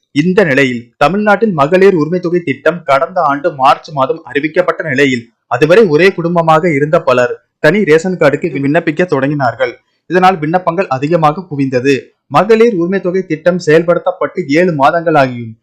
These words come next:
புதிய ரேஷன் அட்டைகள் வழங்கப்படாமல் இருந்து வந்தது. இந்த நிலையில் முதற்கட்டமாக நாற்பத்தையாயிரத்தி ஐநூத்தி ஒன்பது புதிய ரேஷன் அட்டைகள் வழங்கப்படுவதாக சமீபத்தில் தமிழக அரசு அறிவித்தது.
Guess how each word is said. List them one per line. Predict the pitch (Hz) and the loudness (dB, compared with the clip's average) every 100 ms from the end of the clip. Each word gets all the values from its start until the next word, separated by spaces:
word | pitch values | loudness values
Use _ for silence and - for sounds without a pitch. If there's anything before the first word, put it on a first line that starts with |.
| _ _ _ | _ _ _
புதிய | 185 233 208 | 0 2 4
ரேஷன் | 165 170 | 4 2
அட்டைகள் | 180 156 160 175 | -2 2 2 2
வழங்கப்படாமல் | 151 147 139 - 139 143 175 | 0 0 -2 0 0 0 -2
இருந்து | 135 156 165 | -2 -2 -4
வந்தது. | 135 127 123 147 123 _ | -6 -8 -2 -2 -2 _
இந்த | - 139 170 | -6 -2 0
நிலையில் | 165 131 139 123 117 _ _ _ | 0 2 0 -2 -8 _ _ _
முதற்கட்டமாக | 135 185 190 180 190 170 170 | -2 0 0 -2 0 2 0
நாற்பத்தையாயிரத்தி | 170 160 190 196 185 175 170 170 170 190 | 2 0 0 -2 2 4 6 4 2 2
ஐநூத்தி | 143 175 180 | 2 -2 -2
ஒன்பது | 165 147 170 175 | -2 0 -2 -2
புதிய | 160 156 185 | -4 0 4
ரேஷன் | 143 143 170 | 4 2 -2
அட்டைகள் | 131 156 165 | -2 -2 -2
வழங்கப்படுவதாக | 135 143 175 165 151 160 127 151 - | -2 -4 -4 -4 -2 0 0 -4 -12
சமீபத்தில் | _ 151 180 202 160 196 | _ 0 0 2 2 0
தமிழக | 175 147 180 175 | -2 0 2 2
அரசு | 139 135 156 | 2 2 0
அறிவித்தது. | 143 135 151 131 135 | -2 -2 -6 -4 0